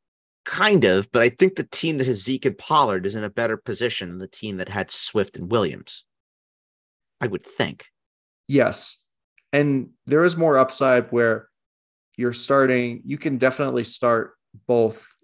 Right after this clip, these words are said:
Speaker 2: Zeke and Pollard if you have,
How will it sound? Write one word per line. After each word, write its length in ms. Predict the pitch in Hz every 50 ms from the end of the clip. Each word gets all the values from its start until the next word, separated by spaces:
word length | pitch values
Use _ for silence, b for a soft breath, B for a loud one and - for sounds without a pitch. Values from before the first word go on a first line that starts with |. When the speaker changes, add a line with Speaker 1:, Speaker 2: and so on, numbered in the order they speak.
| _ 113
Speaker 2:
Zeke 260 | 101 110 113 110 104
and 160 | 117 107 104 -
Pollard 540 | 113 113 110 110 98 87 85 - - - _ _ _ _ _ _ _ _ _ _ _ - 190 - _ _ -
if 160 | 123 - -
you 80 | 110 110
have, 480 | 113 110 110 110 110 110 104 - -